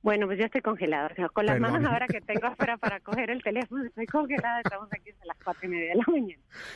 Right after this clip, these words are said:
Speaker 2: Te mando un abrazo, Penilei, muchísimas gracias por la diferencia aquí en M B S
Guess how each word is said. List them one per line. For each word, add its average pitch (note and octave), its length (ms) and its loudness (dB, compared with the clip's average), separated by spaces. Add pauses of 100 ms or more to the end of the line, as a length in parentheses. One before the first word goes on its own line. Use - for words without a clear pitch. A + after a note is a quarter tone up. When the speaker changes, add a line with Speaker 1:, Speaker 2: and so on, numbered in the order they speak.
(120)
Speaker 2:
Te B2+ 100 0
mando D3+ 180 4
un E3 80 2
abrazo, B2+ 380 2
Penilei, A#2+ 320 2
muchísimas C#3+ 640 2
gracias B2+ 320 0
por A2+ 120 -4
la G#2+ 60 2
diferencia G#2+ 360 0
aquí A#2 120 -2
en A#2 60 2
M A#2 160 2
B A#2+ 140 4
S D3 220 2